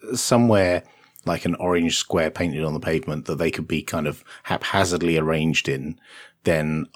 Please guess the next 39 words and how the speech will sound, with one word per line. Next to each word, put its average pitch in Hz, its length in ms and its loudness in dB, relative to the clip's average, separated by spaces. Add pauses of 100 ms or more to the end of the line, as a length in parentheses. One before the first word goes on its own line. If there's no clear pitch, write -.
(140)
I 87 160 2
would 85 180 0
feel 80 140 0
more 78 100 -2
comfortable 76 360 -4
if - 80 -8
there 76 80 0
were 80 80 2
lots 85 340 2
of 76 80 -4
those 78 220 2
all 78 120 2
over 80 140 0
the 80 100 -8
place. 78 220 -6
But 95 160 -4
then 104 140 2
that 107 160 0
steals 95 440 2
away 87 440 0 (380)
public 85 360 -2
space 85 340 0
from 85 220 -2
people 85 240 -4
just 82 220 -6
walking 87 320 -2
down 80 180 -2
the 78 80 -4
street, 76 420 0 (420)
just - 180 0
as 78 200 0
the 82 80 -2
Boris 80 280 0
bikes - 380 -6
have. 71 360 -4
Like, - 220 -6
they 78 280 -4
make 82 360 -2
the 78 200 -2